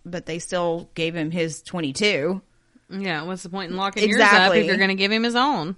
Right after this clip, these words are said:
Speaker 1: Um, his grandmother Maud even car-, carried a pistol on herself at times.
Speaker 2: So Maud was a badass.
Speaker 1: Yeah.
Speaker 2: All right.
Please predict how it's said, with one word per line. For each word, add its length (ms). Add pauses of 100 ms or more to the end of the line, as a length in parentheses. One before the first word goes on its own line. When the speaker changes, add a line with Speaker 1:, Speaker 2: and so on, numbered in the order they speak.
Speaker 1:
Um, 360
his 200
grandmother 400
Maud 340
even 300
car-, 320
carried 420
a 40
pistol 400
on 180
herself 640
at 140
times. 380 (260)
Speaker 2:
So 120
Maud 240
was 140
a 40
badass. 600 (360)
Speaker 1:
Yeah. 200 (340)
Speaker 2:
All 80
right. 380